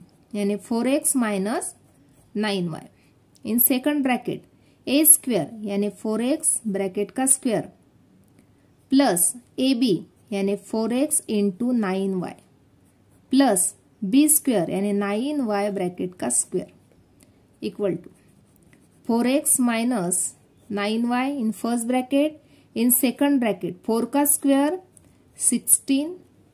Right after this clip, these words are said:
एक्स स्क्वायर प्लस फ़ोर नाइन जा थर्टी सिक्स एक्स वाई प्लस नाइन का स्क्वायर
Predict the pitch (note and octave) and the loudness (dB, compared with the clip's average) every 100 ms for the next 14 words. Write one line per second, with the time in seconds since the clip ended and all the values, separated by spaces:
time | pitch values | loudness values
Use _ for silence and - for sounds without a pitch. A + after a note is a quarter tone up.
0 | _ _ - A3+ - - C4+ C4+ C#4 D#4+ | _ _ -10 -6 0 0 2 0 0 -4
1 | - _ - _ _ _ _ _ - C#4 | -12 _ -20 _ _ _ _ _ 2 4
2 | A3+ F3 - D4+ _ - A#3+ C4 C4+ C4+ | 6 2 -2 -6 _ -4 0 2 2 2
3 | C4 C4+ B3+ C4+ C#4+ F#4 - _ _ _ | 2 2 2 0 -2 -6 -16 _ _ _
4 | - G#3 F#3 B3+ A#3+ D4 D4 - - - | -4 -2 0 2 4 4 2 -2 -6 -6
5 | A#3+ - B3+ B3+ C4+ D4+ - _ _ _ | -2 0 0 -2 -4 -8 -16 _ _ _
6 | B3+ C4 G3 F3+ - G#3 A3 A#3 B3+ C#4 | 0 2 4 0 -2 -2 -2 -2 0 2
7 | - C4+ C4+ D4 | 2 2 2 2